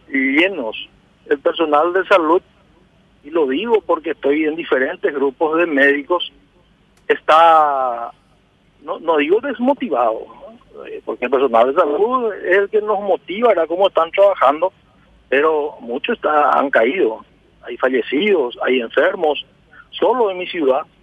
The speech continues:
en Villa Valle, tengo veintisiete enfermeras que están con covid. Imagínate vos,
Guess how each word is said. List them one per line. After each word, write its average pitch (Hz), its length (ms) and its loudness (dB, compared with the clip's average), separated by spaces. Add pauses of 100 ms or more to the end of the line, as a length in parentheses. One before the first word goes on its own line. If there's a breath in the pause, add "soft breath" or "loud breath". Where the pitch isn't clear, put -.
(100)
en 120 100 -20
Villa 160 240 -2
Valle, - 240 0
tengo 143 300 0
veintisiete 147 640 -2
enfermeras 127 520 0 (640)
que - 80 0
están 131 200 -6
con 135 160 2
covid. 123 300 -2 (1600)
Imagínate 127 500 2
vos, 120 320 0